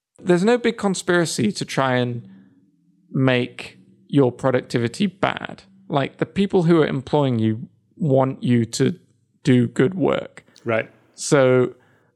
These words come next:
Speaker 1: they are balancing some trade-offs.
Speaker 2: That's interesting, isn't it? 'Cause the, the,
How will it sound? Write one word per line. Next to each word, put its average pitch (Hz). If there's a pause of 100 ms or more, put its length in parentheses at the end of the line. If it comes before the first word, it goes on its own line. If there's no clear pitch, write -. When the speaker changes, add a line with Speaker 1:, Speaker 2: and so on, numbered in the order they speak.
(120)
Speaker 1:
they 175
are 143
balancing 123 (380)
some 117
trade-offs. - (120)
Speaker 2:
That's 156
interesting, 131
isn't 120
it? 117
'Cause -
the, 139
the, 131